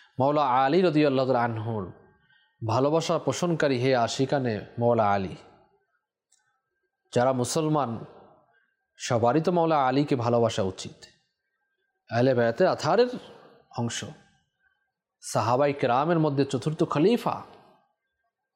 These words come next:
ফাতেমাতুজ জাহরা রাদিয়াল্লাহু তাআলা আনহা, তার হাজব্যান্ড, স্বামী, আমাদের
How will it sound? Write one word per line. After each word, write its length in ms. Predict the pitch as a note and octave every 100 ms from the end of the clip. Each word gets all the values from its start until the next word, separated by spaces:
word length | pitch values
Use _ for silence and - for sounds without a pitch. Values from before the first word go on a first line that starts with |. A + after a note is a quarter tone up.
| _ _ _ - - - - -
ফাতেমাতুজ 640 | D3 C#3+ C#3+ C#3+ C3 B2+ A2
জাহরা 340 | C#3 D3+ C#3+
রাদিয়াল্লাহু 500 | B2 C3 C3 A#2+ B2
তাআলা 180 | A#2+ A#2+
আনহা, 440 | A2 A2 A#2 D#3 - _ _ _ _
তার 440 | C3 B2+ A#2 G2+ - - - _ _ _ -
হাজব্যান্ড, 580 | B2 B2 C#3+ F#3 D#3
স্বামী, 540 | A#2 - C3 D#3 A#2 - - - - _ _ _ _ _ _ _ _ _ _ _
আমাদের 420 | - A#2 A#2+ A#2